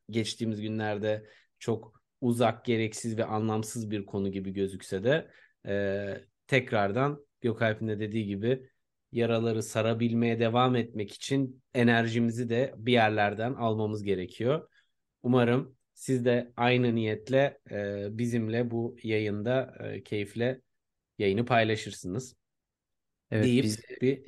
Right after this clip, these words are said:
Speaker 2: e, takipçilerimizden de tabii etkilenenler vardı. Onlarla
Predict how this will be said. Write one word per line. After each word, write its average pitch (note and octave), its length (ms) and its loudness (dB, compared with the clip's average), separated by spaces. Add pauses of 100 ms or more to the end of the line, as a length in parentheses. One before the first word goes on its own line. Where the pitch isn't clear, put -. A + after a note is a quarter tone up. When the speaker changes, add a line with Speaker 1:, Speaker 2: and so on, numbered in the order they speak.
Speaker 2:
e, A2+ 160 0
takipçilerimizden B2+ 1040 4
de A#2+ 100 4
tabii G#2 200 0
etkilenenler G2+ 600 -2
vardı. G2 280 0
Onlarla G#2+ 520 0